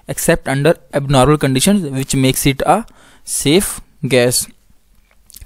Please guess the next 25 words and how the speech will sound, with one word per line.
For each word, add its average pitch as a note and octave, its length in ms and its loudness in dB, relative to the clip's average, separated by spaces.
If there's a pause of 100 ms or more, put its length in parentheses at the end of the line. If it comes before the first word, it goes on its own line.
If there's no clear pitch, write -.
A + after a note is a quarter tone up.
It F3 100 0
is F#3 160 -2
easy F3+ 300 0
to G#3+ 100 4
obtain E3 300 2
from D3 240 2
its - 180 -2
natural D3+ 440 2
resource. C3+ 540 2 (720)
We D3+ 100 0
do E3 120 4
know E3+ 140 4
that E3 220 2
nitrogen D3 840 0 (460)
is E3 160 -8
present D#3+ 360 0
in D#3 140 -2
the D#3 180 2
air F3 200 0 (760)
with D3+ 220 0
a - 40 0
percentage D#3+ 380 0
of F3 80 2
seventy-eight D#3+ 680 -2
percent. B2+ 480 -2